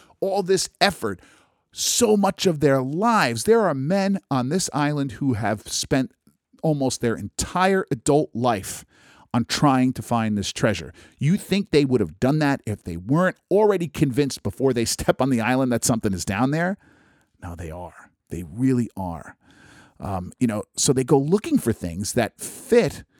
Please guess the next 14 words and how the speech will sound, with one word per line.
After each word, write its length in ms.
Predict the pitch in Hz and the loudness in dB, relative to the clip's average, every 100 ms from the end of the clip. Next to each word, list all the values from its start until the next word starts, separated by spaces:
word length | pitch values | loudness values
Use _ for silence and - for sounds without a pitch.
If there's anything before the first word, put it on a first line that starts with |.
| _ _ - _ _ _ - | _ _ -20 _ _ _ 0
into 320 | 196 190 233 | 0 2 4
their 220 | 180 131 | 6 4
ideas, 640 | 107 107 107 85 71 78 - | 2 -2 -2 -4 -6 -8 -2
and 100 | 135 | 0
as 140 | 135 147 | 2 2
a 40 | |
result, 440 | 139 120 190 208 | 2 2 2 2
they 100 | 135 | -2
tend 240 | 127 - 135 | -2 -2 -4
to 60 | |
find 400 | 143 - 196 240 | -4 -2 2 2
evidence 520 | - 120 101 98 117 120 | 2 -2 0 -2 -4 -2
where 140 | 117 | 0
maybe 680 | 123 156 202 160 160 160 160 | 0 0 0 0 -2 -4 -6